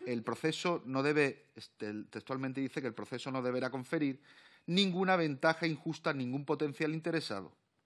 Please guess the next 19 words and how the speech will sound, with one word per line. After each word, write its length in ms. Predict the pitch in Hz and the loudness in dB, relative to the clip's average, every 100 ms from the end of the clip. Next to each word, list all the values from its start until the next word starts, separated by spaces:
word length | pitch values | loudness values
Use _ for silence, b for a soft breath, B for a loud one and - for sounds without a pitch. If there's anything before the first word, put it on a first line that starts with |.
| _ _ _ _ _ _ _ _ _ _ _ _ - | _ _ _ _ _ _ _ _ _ _ _ _ -16
Aquí 240 | 104 117 | -12 -8
parece 400 | 127 123 - 139 | -4 -4 -4 -6
que 320 | 117 101 92 - | -4 -4 -6 -14
la 80 | 104 | -14
cosa 420 | 110 - 120 120 - | -12 -6 -6 -8 -10
no 200 | 110 107 104 | -6 -2 -2
era 100 | 95 | -2
así. 220 | - - _ - B B B B B B B B B B B - _ _ _ | -6 -10 _ -18 B B B B B B B B B B B -20 _ _ _
La 260 | - 175 175 | 8 10 10
cuestión 440 | 170 - 202 220 | 6 6 8 10
de 160 | 226 220 | 10 12
las 460 | 208 196 190 185 196 | 12 12 12 10 8
ampliaciones 1000 | 175 185 185 - 202 202 208 196 175 156 | 6 8 6 8 6 8 8 8 6 6
de 280 | 170 170 170 | 8 8 8
capital, 480 | 165 151 190 175 131 | 6 10 10 12 10
es 100 | 139 | 6
decir, 400 | 147 147 107 - | 8 6 6 4
¿había 760 | 147 - 143 143 202 254 240 - | 4 4 -2 2 6 8 6 4
opciones 720 | 160 - 185 185 165 - | 0 2 4 6 4 2